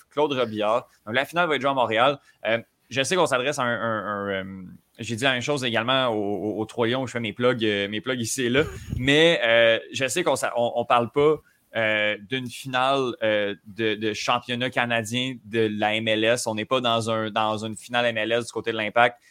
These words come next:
Euh, on n'est pas dans un, tu sais, dans une Coupe Grey qui va raviver les foules,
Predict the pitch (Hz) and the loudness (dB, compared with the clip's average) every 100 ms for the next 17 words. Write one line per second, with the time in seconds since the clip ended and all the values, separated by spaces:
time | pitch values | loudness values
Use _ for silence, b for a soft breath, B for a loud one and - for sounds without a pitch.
0 | b - 107 107 117 113 110 127 120 113 | b -6 0 2 0 -2 0 0 0 0
1 | 120 113 113 - 135 120 117 120 - 135 | 0 0 -2 -2 0 0 -2 -4 -4 -4
2 | 113 131 135 139 135 b _ - 131 117 | -2 0 0 0 -2 b _ -2 0 2
3 | 139 127 131 131 135 123 - 147 143 143 | 0 0 0 -2 0 -2 -2 2 2 2
4 | 131 | 0